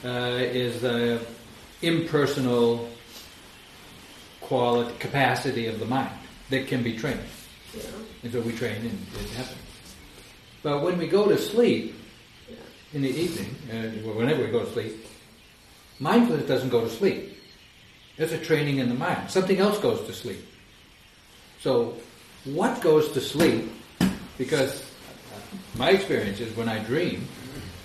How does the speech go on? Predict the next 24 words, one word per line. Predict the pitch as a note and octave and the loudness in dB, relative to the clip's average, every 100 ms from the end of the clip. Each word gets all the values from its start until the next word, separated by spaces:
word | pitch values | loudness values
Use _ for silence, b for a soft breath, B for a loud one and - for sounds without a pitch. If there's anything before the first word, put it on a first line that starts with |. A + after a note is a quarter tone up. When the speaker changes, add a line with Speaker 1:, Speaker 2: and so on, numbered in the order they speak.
| - | -6
Speaker 1:
sometimes | C3 B2+ A#2 - | 0 4 4 4
when | G#2+ | -2
I | G#2 | -4
dream, | G2+ D3+ A#2 G#2+ A2+ | -2 -2 0 -2 -4
I'm | A2 G2+ | -4 -4
on | G2+ G2+ | -4 -6
retreat, | G2 E3 C3+ - - - - | -4 -2 -2 -6 -14 -18 -10
I'm | C3 E3+ G3 F#3+ C3+ - B2 | -4 0 2 2 0 -6 -4
more | A#2 E3+ E3 | 4 6 6
mindful | A#2 D#3+ F#3+ - A#2 A#2 A#2+ - - - | 4 2 2 2 0 0 -6 -8 -18 -6
in | C3+ | 0
my | B2+ A#2+ | 2 6
dream. | G3+ G#3 - - - - - - - B B B B - | 6 4 -4 -14 -20 -20 -20 -20 -20 B B B B -8
I'm | C3+ B2+ | 0 2
Speaker 2:
Yeah. | C3 | 4
Speaker 1:
more | C3+ | 4
aware | C3 C#3+ D#3+ | 4 4 4
of | - A2+ | 2 0
what's | A2+ | 0
going | B2 G#2+ | -2 -4
on | G2+ G#2 | -4 -6
in | |
the | G#2 | -6
dream. | D3 D#3 | -6 -6